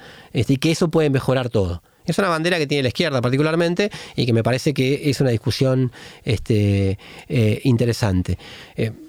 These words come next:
para, para pensar en la Argentina y para pensar en el mundo. Eh, yo creo que, eh, alrededor de la dirigencia política, yo creo que, eh, eh, particularmente la dirigencia política argentina, la dirigencia tradicional, yo creo que no le ha encontrado la vuelta y es muy difícil que se la encuentre,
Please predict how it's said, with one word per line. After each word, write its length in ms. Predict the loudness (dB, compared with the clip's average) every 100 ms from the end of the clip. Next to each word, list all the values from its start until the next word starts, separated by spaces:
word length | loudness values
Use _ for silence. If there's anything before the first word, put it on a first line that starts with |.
| _
para, 200 | -4 -4
para 280 | -4 -2 -2
pensar 340 | 0 0 2
en 60 | 2
la 60 | 2
Argentina 340 | 0 0 0
y 40 |
para 160 | 2 0
pensar 260 | 0 0 2
en 120 | 4
el 100 | 4
mundo. 380 | 4 2 0 -2 -8 -18 -14 -2
Eh, 420 | 0 2 0 -2 _ _
yo 180 | -2 0
creo 220 | 2 2
que, 80 | 2
eh, 100 | 2
alrededor 640 | 0 0 2 2 2 2
de 60 | 2
la 60 |
dirigencia 440 | 0 0 0 0 0
política, 440 | 2 2 0 -2
yo 160 | 0 0
creo 240 | 2 0
que, 520 | 0 0 0 0 2 2
eh, 280 | 2 0 -2
eh, 100 | -4
particularmente 520 | -2 0 2 0 0
la 60 | 0
dirigencia 320 | 0 0 0
política 360 | 0 0 0
argentina, 520 | 0 0 0 0 2 2
la 60 |
dirigencia 380 | 0 2 0 2
tradicional, 540 | 2 2 2 0 -2 -8 -18 -4
yo 160 | 0
creo 180 | 2 2
que 80 | 2
no 120 | 2
le 120 | 2
ha 60 | 0
encontrado 460 | 2 2 2 2 2
la 100 | 2
vuelta 440 | 2 2 0 -2
y 120 | 2 4
es 60 |
muy 160 | 4 2
difícil 440 | 0 -2 0 0
que 80 | 0
se 100 | 0
la 100 | 2
encuentre, 760 | 2 2 2 2 0 0 0